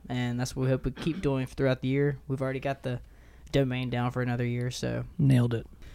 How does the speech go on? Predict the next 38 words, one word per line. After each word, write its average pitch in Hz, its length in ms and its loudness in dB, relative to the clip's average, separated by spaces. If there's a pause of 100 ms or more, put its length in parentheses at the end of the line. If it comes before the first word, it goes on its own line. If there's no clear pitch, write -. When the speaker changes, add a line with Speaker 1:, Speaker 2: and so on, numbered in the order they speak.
(340)
Speaker 1:
So 190 260 6
that's, 185 340 6
that's 165 260 4
really 170 180 6
my 160 160 6
whole 160 180 4
two 156 140 -2
thousand 139 320 4
eighteen. 135 540 0
Well, 127 260 -2
I 127 140 -2
would 123 80 -4
love 131 280 -2
to 123 120 -6
pick - 180 -8
up - 100 -10
piano, 62 440 -4 (120)
but - 200 -6 (100)
Speaker 2:
Yeah. - 160 -10 (220)
Speaker 1:
that's, - 360 -4
Speaker 2:
And 285 120 12
you 294 80 12
Speaker 1:
that's - 80 8
Speaker 2:
can, 139 240 12
Speaker 1:
a - 20 -2
side - 300 -2
Speaker 2:
I 185 60 10
Speaker 1:
thing. 175 80 12
Speaker 2:
mean, 160 140 12
it's 170 160 12
not 180 200 12
a 127 60 12
thing 156 280 12
that 120 180 10
you 117 100 6
have 135 200 8
to 117 140 6
establish. 113 760 2